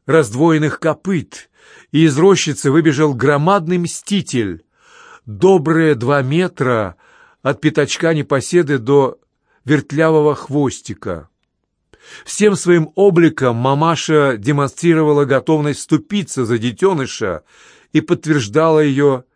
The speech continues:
свирепым хрюканьем. Вдобавок она была сплошь покрыта длинными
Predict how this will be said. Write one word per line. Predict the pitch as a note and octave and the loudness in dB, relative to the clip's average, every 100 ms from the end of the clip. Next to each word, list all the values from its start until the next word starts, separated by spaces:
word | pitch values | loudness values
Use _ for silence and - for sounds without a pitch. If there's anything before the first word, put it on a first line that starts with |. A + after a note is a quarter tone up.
| _ _ | _ _
свирепым | - C3+ C3 C#3 B2+ | -8 0 2 2 -2
хрюканьем. | A2+ C#3 B2 A#2 G2+ E2 D#2 _ _ _ _ _ _ _ _ _ _ _ _ _ _ _ _ _ _ _ _ _ _ _ - - - | -6 -4 -2 -4 -6 -10 -14 _ _ _ _ _ _ _ _ _ _ _ _ _ _ _ _ _ _ _ _ _ _ _ -20 -20 -12
Вдобавок | A#2 A#2+ D#3+ G3 F#3+ E3+ | -6 0 2 4 2 2
она | D3+ D#3 | 2 2
была | D3+ D3+ D3 | 2 2 0
сплошь | - E3 D3+ | 0 -2 0
покрыта | D3+ C#3 D3+ D3 B2 | 0 0 -2 -2 -2
длинными | B2 C#3+ B2+ B2 A#2+ A#2+ | -2 -2 -2 -4 -2 -2